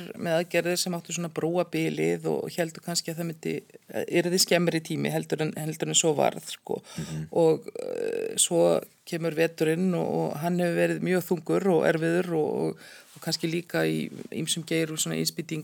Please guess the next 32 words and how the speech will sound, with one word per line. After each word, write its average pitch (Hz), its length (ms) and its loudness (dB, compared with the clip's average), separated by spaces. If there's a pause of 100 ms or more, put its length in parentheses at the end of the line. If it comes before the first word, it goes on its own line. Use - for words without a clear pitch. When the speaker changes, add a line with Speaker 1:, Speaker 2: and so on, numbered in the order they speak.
Speaker 1:
úr 151 160 -4
venjulegri, 165 680 2 (320)
venjulegum 160 560 2 (480)
í 156 160 -6 (100)
veitingageiranum 165 800 0
til 170 160 -6
dæmis, 160 240 -4
þá 165 80 -2
hafa 151 140 0
verið 151 180 -2
miklar - 160 -8
takmarkanir, 190 720 0
þannig 165 240 -6
að 156 80 -4
menn 156 80 -6
hafa 160 160 -6
ekki 160 160 -2
einu 160 160 -4
sinni 160 180 -6 (360)
náð 160 320 2
inn 170 100 0
í, 165 160 -2
í, 170 260 -4
í, - 140 -12
sko, - 180 -16
traffíkina, 165 640 0
jólatraffíkina 180 840 2
eða 175 100 -2
eitthvað 180 180 -6
slíkt, 185 240 -6
þannig 170 220 -6
að - 140 -20